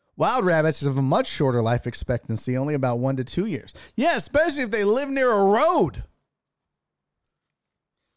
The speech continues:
So, fair point. <laughs> You'd have to have one to three years, minus five hundred. Okay, well, then this was his cousin. I swear it looked like the same rabbit. Maybe not. Okay. All I know is we've always had a rabbit in this house for a decade.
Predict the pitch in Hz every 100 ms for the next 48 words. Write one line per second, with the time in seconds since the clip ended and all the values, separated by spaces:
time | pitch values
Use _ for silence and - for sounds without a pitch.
0 | - - 220 202 185 165 _ _ _ _
1 | _ _ _ _ _ _ _ 196 - -
2 | 208 - 147 143 - _ _ _ _ -
3 | 339 - 415 320 302 466 240 190 185 208
4 | 214 208 190 185 196 170 180 165 - 170
5 | 165 160 170 147 - _ _ _ _ _
6 | _ _ 247 285 269 254 240 247 302 330
7 | 294 240 196 - - 214 226 143 - 147
8 | - - 269 220 196 175 156 143 165 143
9 | 131 110 - - 180 269 262 196 95 -
10 | _ 214 233 - - _ _ _ _ _
11 | _ _ _ _ 165 220 214 208 202 185
12 | 156 151 175 180 160 160 135 143 139 127
13 | 117 117 135 123 117 113 101 107 95 82
14 | -